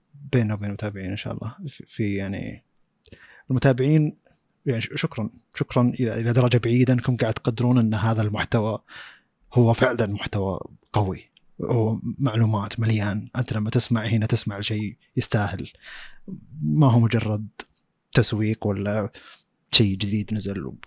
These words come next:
بس بنتكلم عنه. إنه يعني إحنا قاعد نتكلم عن ويندوز إليفن، لكن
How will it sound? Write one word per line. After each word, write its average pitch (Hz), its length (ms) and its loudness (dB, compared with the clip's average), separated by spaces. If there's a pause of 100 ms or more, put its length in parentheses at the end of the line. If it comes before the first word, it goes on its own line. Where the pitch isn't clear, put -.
بس - 120 -4
بنتكلم 98 480 -6
عنه. 98 420 -6
إنه 117 300 2 (360)
يعني 117 140 4
إحنا 147 160 6
قاعد 131 260 0
نتكلم 151 280 0
عن 113 120 0
ويندوز 113 220 0
إليفن، 104 360 0
لكن 120 340 0